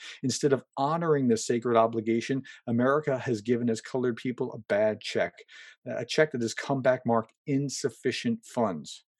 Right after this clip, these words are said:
But we refuse to believe that the Bank of Justice is bankrupt.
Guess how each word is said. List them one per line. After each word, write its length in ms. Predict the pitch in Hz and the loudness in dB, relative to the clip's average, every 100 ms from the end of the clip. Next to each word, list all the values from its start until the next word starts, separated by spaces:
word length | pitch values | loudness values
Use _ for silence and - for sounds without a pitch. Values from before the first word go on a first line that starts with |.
| _ - | _ -2
But 120 | 151 | 0
we 80 | 143 | 0
refuse 520 | 143 131 160 170 175 | 0 0 0 -2 -2
to 100 | 160 | -2
believe 640 | 139 131 131 127 101 101 - - - - - | -2 0 2 2 2 -2 -10 -20 -20 -16 -4
that 140 | 113 | -2
the 80 | 110 | -2
Bank 300 | 104 127 139 | 0 0 0
of 100 | 117 | -4
Justice 520 | - 127 - 131 117 | 0 -2 -2 -8 -6
is 160 | 156 98 | -8 -8
bankrupt. 640 | 95 110 117 - - - | -2 0 0 -4 -8 -14